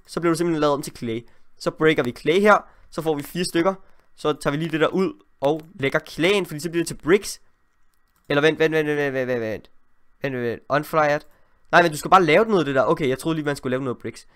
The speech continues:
Men du laver bare sådan en her, her. Og så firer du den simpelthen. Sådan der. Yes. Og så bliver det til, simpelthen til en bucket. Og så går du samle vandet op.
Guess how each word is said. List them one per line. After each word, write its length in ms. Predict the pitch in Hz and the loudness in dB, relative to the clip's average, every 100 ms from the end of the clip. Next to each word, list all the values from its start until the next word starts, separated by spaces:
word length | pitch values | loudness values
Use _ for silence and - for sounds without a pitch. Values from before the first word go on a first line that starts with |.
| _ - | _ -2
Men 180 | 165 156 | 2 2
du 60 | |
laver 200 | 139 151 | 4 4
bare 160 | 160 160 | 6 4
sådan 120 | 156 | 2
en 100 | 156 | -4
her, 160 | 156 135 | 0 -2
her. 220 | 143 180 - - - - - | 2 0 0 -18 -20 -20 -2
Og 260 | 160 170 143 | 4 4 4
så 120 | - | -6
firer 460 | 147 - 139 139 175 | -10 -2 4 4 4
du 80 | 147 | 0
den 100 | 123 | -6
simpelthen. 340 | 135 120 - | -8 -8 -8
Sådan 260 | - 180 151 | 0 0 0
der. 80 | - - _ - 151 | -6 -10 _ 0 2
Yes. 260 | 160 - - - | 2 -2 -18 -8
Og 100 | 165 | -6
så 80 | 196 | 2
bliver 120 | 208 | 2
det 80 | 180 | 2
til, 100 | 160 | 0
simpelthen 280 | 190 175 156 | 0 0 -2
til 120 | 139 | -4
en 60 | |
bucket. 380 | 107 123 156 202 - - - | 0 0 0 -4 -10 -18 -12
Og 80 | |
så 80 | 151 | -4
går 80 | 165 | -4
du 60 | 156 | 0
samle 260 | 160 131 | 0 2
vandet 220 | 131 160 - | 0 0 2
op. 300 | 202 - | 2 2